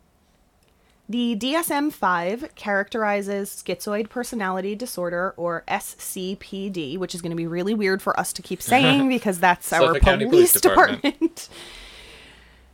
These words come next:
Speaker 1: But anyway, they characterize it as a pervasive pattern of detachment from social relationships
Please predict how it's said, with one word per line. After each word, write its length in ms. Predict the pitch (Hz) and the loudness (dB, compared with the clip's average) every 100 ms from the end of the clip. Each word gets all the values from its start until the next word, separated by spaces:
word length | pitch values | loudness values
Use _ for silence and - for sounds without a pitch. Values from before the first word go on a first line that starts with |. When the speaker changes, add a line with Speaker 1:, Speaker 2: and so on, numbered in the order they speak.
| _ _ _ _ _ | _ _ _ _ _
Speaker 1:
But 100 | 262 | 4
anyway, 520 | 277 269 180 151 226 247 - | 6 6 2 -4 -12 -8 0
they 180 | 262 233 | 2 2
characterize 680 | 240 285 294 302 262 240 240 | 0 0 0 0 2 2 0
it 100 | 247 | -2
as 300 | 214 214 214 | 0 -2 -2
a 260 | 190 202 | -2 -2
pervasive 800 | 190 202 190 196 226 - 302 285 320 - | -4 -4 -4 -4 -8 -4 -4 -6 -10 -14
pattern 680 | - 214 202 202 208 214 202 _ _ _ | -6 -4 -2 -2 -2 -4 -8 _ _ _
of 200 | 190 185 | -2 -2
detachment 840 | 185 180 196 185 - 185 180 - - _ _ | -2 -6 -6 -8 -8 -8 -10 -12 -20 _ _
from 220 | - 170 | -10 -8
social 420 | - 240 226 339 | -6 -6 -4 -4
relationships 840 | 302 233 196 190 190 190 190 - | -4 -4 -4 -4 -6 -6 -8 -10